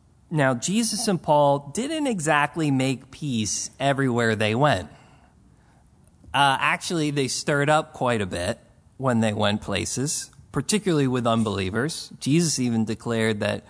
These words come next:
he would bring a sword to families. So this doesn't mean that we can always make peace. Notice there's two qualifications in the verse here. First is this, "If it is possible,"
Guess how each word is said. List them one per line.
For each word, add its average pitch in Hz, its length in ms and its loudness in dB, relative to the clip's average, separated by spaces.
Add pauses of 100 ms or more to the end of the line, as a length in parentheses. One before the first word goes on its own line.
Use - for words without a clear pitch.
(160)
he 135 140 -4
would 123 180 -2
bring 117 220 0
a 98 100 -2
sword 123 720 -2
to - 80 -10
families. 104 840 -6 (880)
So 156 400 2 (440)
this 156 200 2
doesn't 214 340 4
mean 165 280 4
that 135 440 2 (100)
we 143 280 0
can 180 420 2
always 135 380 2
make 123 260 -2
peace. 95 380 -6
Notice 139 300 2
there's 127 140 -6
two 185 220 -6
qualifications 131 880 -2
in 101 100 -6
the 98 80 -2
verse 95 340 -6
here. - 260 -14 (120)
First 147 360 0
is 110 160 -4
this, - 320 -12 (600)
"If 226 280 0
it 226 160 2
is 190 180 2
possible," 151 880 -4